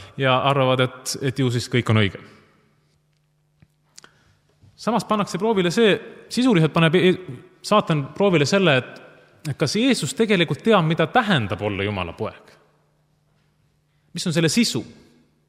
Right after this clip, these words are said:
Oled küll Jumala poeg, Jumal sulle ütles seda, seda me ei vaidlusta üldsegi. Aga kui sa oled Jumala poeg, siis sa peaksid ju kõiki vaeseid toitma ja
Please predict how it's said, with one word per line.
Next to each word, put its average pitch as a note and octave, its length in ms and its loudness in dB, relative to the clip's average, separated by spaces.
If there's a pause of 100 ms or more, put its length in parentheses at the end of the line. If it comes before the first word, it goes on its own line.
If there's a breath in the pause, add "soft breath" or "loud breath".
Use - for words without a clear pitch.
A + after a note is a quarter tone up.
(800)
Oled G#3 240 2
küll C4 160 4
Jumala D#3 240 4
poeg, A#2+ 260 2
Jumal F#3+ 220 2
sulle F#3+ 240 0
ütles G#3+ 320 -4
seda, A2 160 -4
seda G3 160 0
me F#3+ 80 2
ei G#3 80 2
vaidlusta G#3+ 400 4
üldsegi. G2+ 340 -2 (1120 soft breath)
Aga F3 200 4 (1500)
kui - 100 -18
sa E3+ 80 -2
oled E3 80 0
Jumala F3+ 260 2
poeg, G3 240 2
siis - 220 -10
sa F3 100 -8
peaksid F3 240 -2
ju F#3 60 0
kõiki G#3 220 0
vaeseid E3+ 340 0
toitma F#3 360 2
ja B2 100 4